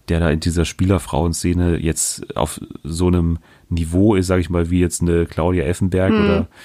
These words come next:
Speaker 1: andere. Also hab ich jetzt noch nie so wahrgenommen, aber naja, vielleicht überrascht sie uns. Ich, ich finde jetzt erstmal, dass die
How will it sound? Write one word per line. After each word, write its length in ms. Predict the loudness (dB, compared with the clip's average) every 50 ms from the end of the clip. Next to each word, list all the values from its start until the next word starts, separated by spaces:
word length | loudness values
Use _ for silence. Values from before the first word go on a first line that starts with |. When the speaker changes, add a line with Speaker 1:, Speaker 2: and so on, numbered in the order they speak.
| -20 -20 -20 -20 -20 -20 -20 -20 _ -8
Speaker 1:
andere. 520 | -2 0 2 2 4 4 4 4 4 2
Also 360 | 2 0 0 0 0 0 -2 -4 -8 _ _ _ -20 -18 -14
hab 160 | -6 -4 0 0
ich 80 | 2
jetzt 140 | 0 2 2
noch 60 | 2 2
nie 80 | 2
so 260 | 4 2 2 2 0 -2 -6 -14 _ _ _ _ _ _ _
wahrgenommen, 560 | -8 -4 -2 0 0 2 2 2 2 2 0 0
aber 400 | 0 0 0 2 2 0 -2 -4 -8 _ _ _
naja, 320 | -2 0 2 2 2 2 0
vielleicht 300 | -2 -2 -2 -2 0 0
überrascht 380 | 0 0 2 2 0 0 -2
sie 120 | -2 0 2
uns. 320 | 2 2 0 0 -2 -4
Ich, 240 | -6 -6 -8 -8 -8
ich 160 | -8 -8 -4
finde 200 | -2 0 2 2 2
jetzt 140 | 2 0
erstmal, 300 | 0 -2 -2 0 0 -2
dass 180 | 0 -2 -4 -4
die 220 | -2 -2 -2 -2